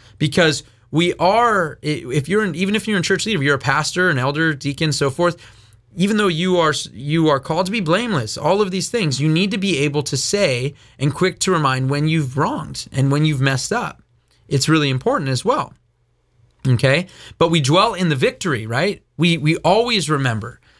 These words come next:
I, you know, it's so funny. You have the, the chapter of defeat in Romans chapter seven, right? Over and over again, the chapter of defeat. He can't help but do all these terrible things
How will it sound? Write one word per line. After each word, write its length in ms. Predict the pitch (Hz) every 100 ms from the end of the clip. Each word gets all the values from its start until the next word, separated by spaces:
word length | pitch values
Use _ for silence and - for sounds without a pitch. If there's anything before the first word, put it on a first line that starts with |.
| _ _
I, 100 | 127
you 300 | 120 147 151
know, 160 | 147
it's 100 | 151
so 120 | - 185
funny. 240 | 202 202
You 100 | 160
have 300 | 151 143 127
the, 180 | 135 131
the 160 | 131 123
chapter 560 | - 185 185 - 208
of 160 | 170 135
defeat 520 | 127 - 214 190 -
in 220 | - 131
Romans 360 | 131 180 180 139
chapter 420 | - 175 180 -
seven, 500 | - - 185 170 - _ _ _ _
right? 360 | - 139 160 - _ _ _
Over 320 | 170 220 170
and 100 | 147
over 300 | 147 214 170
again, 260 | 139 120 113
the 80 | 113
chapter 500 | - 180 185 185 156
of 120 | 135
defeat. 420 | 117 - 202 202
He 80 | 156
can't 200 | 202 160
help 180 | 180 190
but 120 | 160
do 240 | 240 254
all 120 | 220 170
these 180 | 151
terrible 380 | 147 226 240 165
things 360 | - 240 220